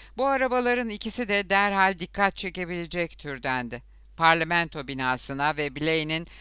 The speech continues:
bakanlık binasındaki çalışma odasına on dakikada yürünebilecek kadar yakın olmalıydı. Dağ manzarasını almalı, moda olmayan bir mahallede olmalı,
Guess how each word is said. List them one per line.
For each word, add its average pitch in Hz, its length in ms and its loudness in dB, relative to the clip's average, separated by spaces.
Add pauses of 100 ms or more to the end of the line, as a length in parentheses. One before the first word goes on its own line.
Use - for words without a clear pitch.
(160)
bakanlık 185 600 2
binasındaki 143 720 -2
çalışma 160 540 -6
odasına 139 560 -2
on 196 280 -6
dakikada 143 520 -6
yürünebilecek 151 840 -6
kadar 160 320 2
yakın 160 280 -2
olmalıydı. 123 720 -6 (560)
Dağ 240 200 6
manzarasını 208 760 2
almalı, 139 640 0
moda 180 340 -4
olmayan 170 640 -2
bir 160 100 -4
mahallede 151 580 2
olmalı, 139 600 -4